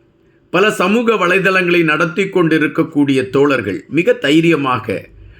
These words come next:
டக்ளஸ் தேவானந்தா அவர்களுடைய பழைய பல குற்றங்களை எல்லாம் மிக வெளிச்சம் போட்டு காட்டினார்கள்.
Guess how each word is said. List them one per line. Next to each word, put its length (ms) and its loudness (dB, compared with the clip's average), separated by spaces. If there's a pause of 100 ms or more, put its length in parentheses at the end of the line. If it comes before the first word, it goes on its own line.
(200)
டக்ளஸ் 360 0
தேவானந்தா 540 0
அவர்களுடைய 640 2
பழைய 680 2
பல 200 0
குற்றங்களை 580 0
எல்லாம் 540 -2 (280)
மிக 320 2
வெளிச்சம் 600 0
போட்டு 420 0
காட்டினார்கள். 760 -6